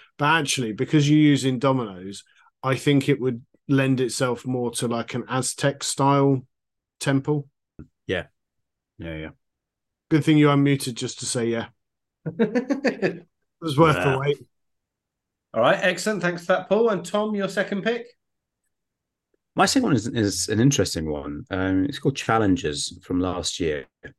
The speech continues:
Speaker 2: from One More Time Games and, and Z-Man Games.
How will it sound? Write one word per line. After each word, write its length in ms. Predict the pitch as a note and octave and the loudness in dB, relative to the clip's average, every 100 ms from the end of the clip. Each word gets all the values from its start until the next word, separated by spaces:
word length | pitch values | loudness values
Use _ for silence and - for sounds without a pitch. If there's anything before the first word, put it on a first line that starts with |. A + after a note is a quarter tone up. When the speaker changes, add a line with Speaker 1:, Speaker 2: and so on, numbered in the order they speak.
| _ _ _ _ _ _ _ _ _ _ | _ _ _ _ _ _ _ _ _ _
Speaker 2:
from 180 | G2+ F#2+ | -6 0
One 140 | G#2+ | 0
More 180 | G2+ F#2+ | 2 -2
Time 260 | G2+ G2 F#2 | -2 -2 -2
Games 440 | F2+ F2 E2+ E2 | -2 -6 -8 -8
and, 240 | E2 E2 | -8 -8
and 160 | F2+ E2 | -8 -6
Z-Man 300 | F2+ E2+ D#2+ | -6 -6 -8
Games. 340 | D#2+ D2+ D#2 | -8 -8 -12